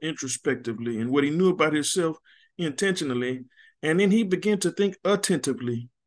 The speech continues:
to the matter at hand. And, and he began to say, "I think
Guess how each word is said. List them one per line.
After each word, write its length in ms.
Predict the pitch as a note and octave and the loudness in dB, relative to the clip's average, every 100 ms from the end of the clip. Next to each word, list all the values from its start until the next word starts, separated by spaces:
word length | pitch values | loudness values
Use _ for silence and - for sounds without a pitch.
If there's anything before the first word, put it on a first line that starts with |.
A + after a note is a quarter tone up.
| _ _ _ _ | _ _ _ _
to 80 | - | -4
the 120 | C#3+ | 0
matter 380 | C#3+ D#3+ D#3 D#3 | 4 4 4 4
at 120 | D#3 | 2
hand. 400 | C#3+ D#3 B2+ G#2+ - - | 2 -2 -2 -6 -12 -8
And, 220 | C3+ A#2+ | -8 -4
and 160 | C#3 | -2
he 140 | D3+ F#3 | -2 -2
began 340 | D#3 C3+ F3 | -2 0 0
to 140 | E3 D3 | 0 0
say, 240 | F3+ D3+ | 0 2
"I 140 | C#3 D3 - | 2 0 -2
think 340 | G3 F#3 - | 0 0 -2